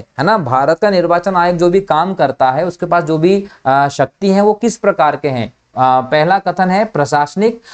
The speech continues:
तो क्या इसके काम प्रशासनिक हैं? आप बिल्कुल इसके काम प्रशासनिक कह सकते हो, क्योंकि जब भी इलेक्शन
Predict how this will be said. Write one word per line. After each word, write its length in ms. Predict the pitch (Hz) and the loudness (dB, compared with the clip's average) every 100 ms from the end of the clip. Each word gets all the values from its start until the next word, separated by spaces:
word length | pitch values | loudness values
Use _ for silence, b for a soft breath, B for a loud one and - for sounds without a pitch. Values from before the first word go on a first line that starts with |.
| B | B
तो 60 | 170 | -4
क्या 280 | 170 170 180 | 0 0 2
इसके 300 | 226 196 - | 0 -2 -2
काम 220 | 202 208 202 | 0 -2 0
प्रशासनिक 640 | 156 160 151 - 196 196 | -2 -2 -2 -2 -4 0
हैं? 140 | 220 240 | 0 0
आप 160 | 151 | -2
बिल्कुल 460 | 147 156 156 220 226 - | 0 -4 2 0 0 -6
इसके 220 | 143 185 | -4 -2
काम 220 | 170 180 | 0 0
प्रशासनिक 580 | 175 147 147 143 175 175 | -2 -2 -2 -2 -4 -2
कह 140 | 151 165 | 0 0
सकते 320 | 170 175 - | 0 -4 0
हो, 100 | 202 | 2
क्योंकि 280 | 202 180 175 | 2 -2 0
जब 180 | 143 147 | 0 2
भी 100 | 175 | 2
इलेक्शन 480 | 143 135 - 190 | 2 -2 -2 -2